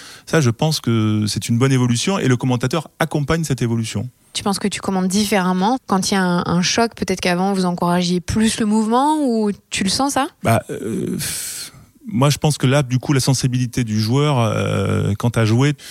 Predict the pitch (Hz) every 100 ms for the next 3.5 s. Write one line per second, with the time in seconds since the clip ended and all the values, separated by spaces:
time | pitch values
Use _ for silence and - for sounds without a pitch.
0 | - - - 110 123 117 113 123 120 120
1 | - 101 95 - 107 - 117 107 101 101
2 | 95 - - - 135 135 135 123 120 113
3 | 123 143 160 165